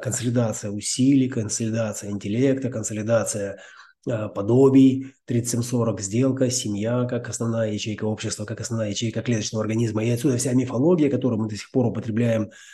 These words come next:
в определениях, э, мы часть большего целого по образу и подобию, э, Творца, который нас создал. Это всё, э,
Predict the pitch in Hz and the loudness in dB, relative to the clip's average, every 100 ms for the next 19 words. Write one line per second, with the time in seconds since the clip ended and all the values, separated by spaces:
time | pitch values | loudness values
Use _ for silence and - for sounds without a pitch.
0 | - _ _ _ - 131 117 107 113 120 | -20 _ _ _ -4 0 0 2 0 2
1 | 123 131 127 113 107 - 127 113 107 110 | 4 6 6 4 0 -4 -4 -2 -2 -2
2 | 113 - 117 104 113 107 113 101 139 147 | -4 -4 -6 -4 -4 -4 -4 -2 0 2
3 | 131 120 113 104 107 104 104 104 147 131 | 2 0 -2 -4 -4 -6 -4 4 6 6
4 | 131 127 - - - - 123 107 - 110 | 6 4 0 -12 -20 -6 -2 -2 -2 -2
5 | - 113 127 104 98 - 156 139 131 120 | -2 -2 -2 -4 -4 0 2 4 4 2
6 | - - 175 180 180 - 135 113 113 110 | 0 2 4 4 0 -8 -4 -2 0 0
7 | 110 107 107 104 104 98 | -2 -2 -4 -4 -4 -6